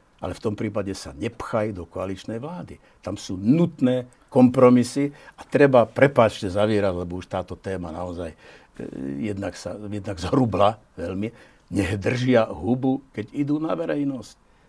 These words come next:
Prečo nás tým otravujú už dva a pol roka? Bez rozdielu všetci teraz. Ale všetci. To je ako... To tu ešte v histórii nebolo. Ni-, vždy bola koalícia, ale vždy vedeli zachovať aspoň to vonkajšie dekórum.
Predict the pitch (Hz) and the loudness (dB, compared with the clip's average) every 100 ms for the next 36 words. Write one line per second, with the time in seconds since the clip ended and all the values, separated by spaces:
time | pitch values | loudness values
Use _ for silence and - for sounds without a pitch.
0 | _ - - 131 131 135 135 - 135 - | _ 0 2 0 -4 -6 -8 -6 -6 -4
1 | - - 139 170 156 131 101 131 127 - | -10 -8 -6 -4 -4 -4 -4 -4 -4 -4
2 | 135 143 156 139 107 - - _ _ 98 | -4 -4 -4 -4 -4 -8 -20 _ _ 2
3 | 110 175 175 170 120 135 123 127 - 147 | 8 10 12 10 10 6 6 4 -2 -6
4 | 143 104 - - - - 110 131 - - | -6 -10 -12 -20 -20 -6 0 0 0 -6
5 | 196 226 - 190 107 - _ _ _ _ | -6 -6 0 0 0 -4 _ _ _ _
6 | _ - 123 147 139 123 - 139 139 - | _ 0 4 4 2 -2 2 4 2 -2
7 | - - - _ _ _ _ _ _ _ | -20 -20 -20 _ _ _ _ _ _ _
8 | - 151 160 165 - 143 175 175 170 175 | 2 4 6 4 6 4 4 4 4 4
9 | 190 175 165 71 - _ _ - 175 - | 2 -2 -4 -6 -14 _ _ -2 -2 2
10 | 123 185 156 104 92 95 101 113 - 175 | 4 8 10 8 6 2 4 2 0 2
11 | 175 131 110 160 135 139 151 120 107 123 | 2 2 2 4 6 8 8 8 4 0
12 | 127 117 - 127 - - 131 127 110 127 | 2 0 0 -2 -2 -2 -2 0 2 2
13 | 131 127 123 123 107 107 - 82 76 | 2 0 -2 -4 -4 -4 -4 -6 -8